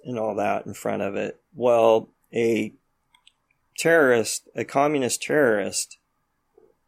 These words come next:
wanted to destroy the image because they wanted to dis-, to destroy, you know, anything Catholicism. They wanted to get rid of it so they could bring in communism. So he was tasked with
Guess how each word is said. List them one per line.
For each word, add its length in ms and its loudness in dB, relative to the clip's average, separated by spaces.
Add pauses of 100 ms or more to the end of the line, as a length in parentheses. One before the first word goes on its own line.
(480)
wanted 300 0
to 120 -2
destroy 540 0
the 140 0
image 560 -2
because 320 -6
they 140 2
wanted 320 -2
to 80 -16
dis-, 240 -10 (320)
to 140 -4
destroy, 760 0 (480)
you 100 -10
know, 220 -6
anything 640 -4
Catholicism. 920 -4
They 80 -6
wanted 240 -6
to 60 -10
get 160 -8
rid 200 0
of 140 -6
it 200 -8
so 160 -6
they 180 -8
could 180 -12
bring 180 -6
in 140 -8
communism. 800 -6 (960)
So 280 4
he 140 6
was 180 2
tasked 520 -4
with 480 -2